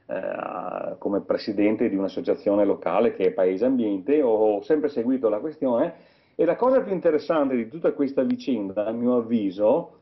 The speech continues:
e credo anche molto preoccupante per le grandi lobby della chimica, eh, è che, eh, nonostante questo divieto di utilizzo dei neonicotinoidi, le produzioni di mais,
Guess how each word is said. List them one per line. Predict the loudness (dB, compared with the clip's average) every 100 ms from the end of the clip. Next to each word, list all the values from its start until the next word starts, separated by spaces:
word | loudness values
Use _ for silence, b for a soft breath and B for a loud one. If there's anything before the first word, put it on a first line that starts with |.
| b -10
e | -8
credo | 0 2 4
anche | 2 0
molto | -2 -2
preoccupante | -4 -4 -6 -2 0 2 0 -2
per | 0 0
le | 2 0 0 -6
grandi | -4 0 2 0 0
lobby | 2 4 4 0 -2 -4 -8 -12
della | -12 -10 -6 -6
chimica, | -4 -4 -4 -4 0 2 0 B B B B
eh, | 0 4 4
è | 4 2 2
che, | 0 2 4 2 -8 _ _ _
eh, | -2 0
nonostante | 2 0 0 -2 0 2 0
questo | -2 -4 -4
divieto | -6 -4 4 4 4 -2
di | -6
utilizzo | -6 -6 -2 0 2 0
dei | 4 2 2
neonicotinoidi, | -2 -2 -2 -4 -6 -6 -2 0 0 0 0 0
le | 2 4 2
produzioni | 0 -4 -4 -6 -8 -4 -2 0
di | 4
mais, | 4 4 2 -2 -2 -2